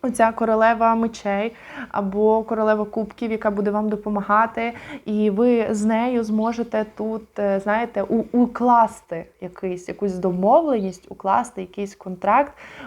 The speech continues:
по, е, карті, м, закохані.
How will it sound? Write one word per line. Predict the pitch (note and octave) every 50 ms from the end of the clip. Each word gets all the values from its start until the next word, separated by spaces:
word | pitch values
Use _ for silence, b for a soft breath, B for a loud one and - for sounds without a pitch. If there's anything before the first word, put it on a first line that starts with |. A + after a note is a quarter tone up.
| B B _
по, | - G#3 G#3+ A3 A#3+ B3 A#3+ - -
е, | G3 G3 F#3+ F#3 F#3
карті, | F#3 - G#3 G3+ G#3+ G#3+ - - - G#3+ G3+ G3+ G3+ G3+ G3 G#3 - -
м, | G3+ G3 F#3+ F#3+ F#3 F#3 F#3
закохані. | F#3+ A3 A#3+ A#3+ A#3+ C4 B3 G3+ - - F#3 E3+ D#3+